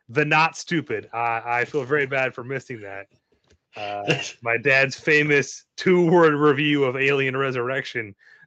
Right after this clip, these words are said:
Speaker 1: back in the theater of ninety-seven, when we went to go see Starship Troopers, but because of a typo in the paper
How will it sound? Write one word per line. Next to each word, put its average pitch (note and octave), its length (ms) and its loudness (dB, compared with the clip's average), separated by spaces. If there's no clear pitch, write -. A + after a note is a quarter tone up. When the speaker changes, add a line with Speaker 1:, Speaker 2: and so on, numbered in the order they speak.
Speaker 1:
back C3+ 280 0
in C#3+ 80 -4
the C3 120 -2
theater C#3 380 0
of A#2+ 100 -4
ninety-seven, B2 800 -6
when C#3+ 120 -4
we D#3+ 140 0
went A3+ 260 0
to G#3+ 80 -2
go F3 220 4
see E3+ 180 -4
Starship D#3 420 -2
Troopers, A2 520 -6
but C#3 140 -2
because C#3+ 320 0
of C3 100 -2
a B2 80 0
typo F3+ 540 0
in D3 80 -4
the B2+ 80 -8
paper C3+ 500 -4